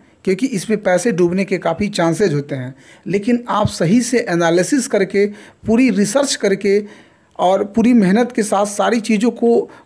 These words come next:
खोज करके, ढूंढ करके यदि आप निवेश करते हैं तो फिर जो आपको जो लॉस होने की संभावना होती है वो काफ़ी कम होती है।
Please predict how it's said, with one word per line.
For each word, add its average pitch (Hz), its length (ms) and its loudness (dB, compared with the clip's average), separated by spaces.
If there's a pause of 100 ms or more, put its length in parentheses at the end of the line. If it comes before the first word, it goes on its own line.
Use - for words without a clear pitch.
खोज 208 280 0
करके, 190 460 0
ढूंढ 196 340 2
करके 202 420 0
यदि 202 160 0
आप 196 220 -2
निवेश 180 280 0
करते 180 300 -2
हैं 196 280 0 (320)
तो 226 120 2
फिर 254 180 2
जो 226 260 2
आपको 208 540 0
जो 190 120 0
लॉस 190 400 2
होने 214 160 2
की 202 100 -2
संभावना 175 480 2
होती 185 300 0
है 190 100 4
वो 180 140 4
काफ़ी 156 340 -2
कम 202 220 0
होती 214 300 2
है। 226 200 2